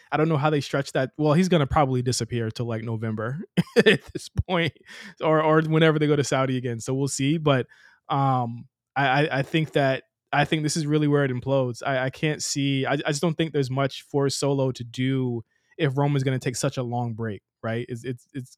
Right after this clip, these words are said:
he's gonna have to kind of establish himself on his own, if, if that's him going against his brothers or his brothers and, and him being a tandem, or, or a trio, sorry, um,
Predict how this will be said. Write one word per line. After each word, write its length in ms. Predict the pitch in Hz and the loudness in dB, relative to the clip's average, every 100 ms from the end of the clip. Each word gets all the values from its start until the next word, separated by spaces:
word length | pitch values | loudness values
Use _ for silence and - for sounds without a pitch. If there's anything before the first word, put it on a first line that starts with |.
| _ | _
he's 220 | 139 135 | -8 -4
gonna 180 | 139 139 | -2 0
have 140 | 131 127 | 0 -2
to 80 | 135 | -4
kind 160 | 127 | -4
of 60 | 123 | -4
establish 360 | 113 120 120 123 | -4 -4 -4 -4
himself 420 | 127 139 139 - | -4 -2 -2 -4
on 120 | - | -4
his 120 | 127 127 | -2 0
own, 300 | 135 180 220 _ _ _ - | 0 0 -4 _ _ _ 2
if, 160 | 160 151 | 2 2
if 200 | 143 135 | -2 4
that's 360 | 143 143 - _ _ | 4 4 -4 _ _
him 180 | 135 139 | -4 -2
going 260 | 135 139 131 | 0 0 0
against 180 | 131 | -2
his 100 | 123 | -4
brothers 540 | 123 185 190 190 185 165 | 4 6 8 6 4 2
or 280 | 135 131 123 | -2 0 -2
his 160 | 120 123 | -2 -2
brothers 460 | 135 143 143 135 | 2 4 4 2
and, 180 | 127 123 | 0 -4
and 260 | 131 127 127 | -6 -6 -2
him 340 | 135 135 131 123 | 0 0 -2 -2
being 180 | 135 120 | -2 -2
a 40 | |
tandem, 480 | - 156 165 165 160 - _ _ _ - | -2 0 2 2 0 -10 _ _ _ -2
or, 320 | 127 135 139 | 2 4 2
or 140 | 127 | 2
a 60 | 127 | -2
trio, 400 | - 170 165 156 | 2 4 4 2
sorry, 380 | 156 151 156 - | 0 0 0 -4
um, 340 | 143 139 127 | -6 -6 -8